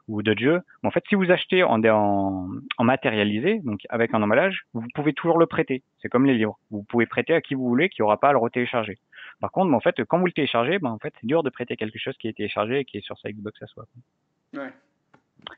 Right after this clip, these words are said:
Speaker 1: Bref, c'est, c'est, c'est juste, on va dire, des remises à question qu'on ne fait pas forcément. Et un flux quatre G consomme vingt fois plus d'électricité qu'une connexion A D C L fibre. C'est pour ça que généralement, essaie d'être connecté, mais connecté, euh, filairement, et pas, euh,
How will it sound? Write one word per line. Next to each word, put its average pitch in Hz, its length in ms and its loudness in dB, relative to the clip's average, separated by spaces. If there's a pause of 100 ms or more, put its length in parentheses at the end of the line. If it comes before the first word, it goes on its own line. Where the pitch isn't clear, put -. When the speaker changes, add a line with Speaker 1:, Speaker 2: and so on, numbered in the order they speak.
(220)
Speaker 1:
Bref, 131 180 2 (440)
c'est, 123 200 4
c'est, 127 180 6
c'est 139 160 4
juste, 220 220 2
on - 20 4
va 156 80 4
dire, 175 100 4
des 139 60 4
remises 139 160 4
à 127 60 0
question 135 280 -4
qu'on - 140 -2
ne - 40 -4
fait 131 120 -4
pas 131 100 0
forcément. 104 400 -8 (680)
Et 110 160 2
un - 140 0
flux 269 160 -6
quatre 147 160 2
G 180 80 0
consomme 151 320 -2
vingt 180 160 4
fois 180 180 -2
plus 170 160 -8
d'électricité 143 540 -4
qu'une 117 180 -2
connexion 120 360 -2
A 113 80 2
D 113 140 -4
C - 60 -6
L 98 80 -6
fibre. 143 260 -6 (460)
C'est 110 60 -8
pour 101 120 -12
ça 143 80 -2
que 131 60 -4
généralement, 120 340 6
essaie 135 300 -2 (180)
d'être 127 300 0
connecté, 135 520 2
mais 107 140 -2
connecté, 117 420 0
euh, 113 80 2
filairement, 117 520 0 (360)
et 101 120 -6
pas, 113 580 4
euh, 90 140 -8